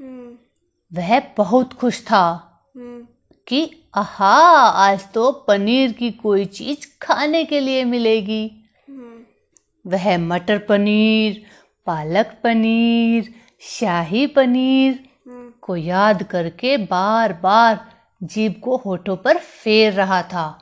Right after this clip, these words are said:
Speaker 1: हम्म।
Speaker 2: उसे स्कूल की पार्टी से चुरा कर खाए गर्मा गर्म पनीर पकोड़े का स्वाद रह रहकर याद आ रहा था।
Speaker 1: हम्म।
Speaker 2: वह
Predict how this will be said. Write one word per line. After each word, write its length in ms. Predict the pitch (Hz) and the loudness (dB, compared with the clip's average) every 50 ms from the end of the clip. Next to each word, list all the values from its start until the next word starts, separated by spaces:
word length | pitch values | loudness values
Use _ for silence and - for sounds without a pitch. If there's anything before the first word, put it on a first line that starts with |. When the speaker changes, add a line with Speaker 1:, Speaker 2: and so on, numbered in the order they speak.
| _ _ _ _ 262 | _ _ _ _ -20
Speaker 1:
हम्म। 380 | 240 226 226 233 220 220 247 _ _ _ _ _ _ _ _ _ _ _ _ _ _ _ _ _ _ _ _ _ - - 175 | -20 -20 -20 -20 -20 -20 -20 _ _ _ _ _ _ _ _ _ _ _ _ _ _ _ _ _ _ _ _ _ -12 -10 -10
Speaker 2:
उसे 420 | 156 - - - 190 202 240 254 | -10 -10 -8 -4 -2 -2 -2 -2
स्कूल 460 | 247 - - - - 202 202 196 190 | -4 -8 -16 -10 -6 -4 -2 -2 -4
की 240 | 185 - 202 208 202 | -6 -6 -6 -6 -6
पार्टी 640 | 196 - _ - 180 165 175 185 180 185 - 277 269 | -8 -8 _ -2 -2 0 0 -2 -4 -4 -4 -4 -4
से 180 | - - 247 233 | -2 -4 -6 -6
चुरा 460 | - - - 202 180 - 180 185 185 | -6 -6 -8 -6 -4 -2 -2 -2 -2
कर 320 | 185 - - 180 170 170 - _ _ _ - | -6 -6 -6 -6 -6 -6 -8 _ _ _ -18
खाए 640 | - - 190 190 202 202 190 190 196 240 302 302 - _ _ _ _ _ _ _ _ _ _ - - | -8 -4 0 2 4 4 4 2 2 0 0 -2 -6 _ _ _ _ _ _ _ _ _ _ -2 4
गर्मा 420 | 208 214 220 240 254 311 320 311 | 6 6 6 6 4 4 4 4
गर्म 460 | 285 214 214 208 202 202 202 208 214 214 _ _ _ - | 4 6 6 6 6 6 2 0 -4 -8 _ _ _ 4
पनीर 400 | 226 220 226 262 311 339 311 - - | 4 6 8 8 6 6 4 0 -4
पकोड़े 400 | 233 220 - 226 208 196 190 185 | -6 -4 -2 -2 -2 0 -2 -2
का 200 | 185 - 185 185 | -2 -2 -2 -2
स्वाद 440 | 185 - - 202 190 190 220 277 294 - - _ _ _ _ _ - 190 | -2 -2 0 2 4 4 4 2 0 -4 -16 _ _ _ _ _ -14 -4
रह 280 | 185 220 240 269 294 | 2 2 4 4 4
रहकर 440 | 240 208 202 190 185 190 - 330 320 320 180 | 4 4 2 2 2 0 0 -2 -2 -2 -14
याद 500 | 160 170 185 180 180 185 190 196 190 175 | -8 -4 -2 0 2 2 2 2 2 2
आ 180 | 175 160 160 170 | 0 -2 -2 -2
रहा 240 | 170 202 254 330 | 0 2 2 2
था। 480 | 339 349 381 381 381 392 381 381 359 339 311 285 262 - _ _ _ _ _ _ _ - | 2 4 4 4 6 6 4 4 2 2 -2 -4 -10 -14 _ _ _ _ _ _ _ -20
Speaker 1:
हम्म। 240 | 269 254 247 233 233 _ _ _ _ _ _ _ _ _ _ - | -18 -18 -18 -18 -20 _ _ _ _ _ _ _ _ _ _ -10
Speaker 2:
वह 560 | 180 185 175 151 143 170 175 175 180 208 277 | -8 -8 -8 -6 -6 -4 -2 0 0 0 0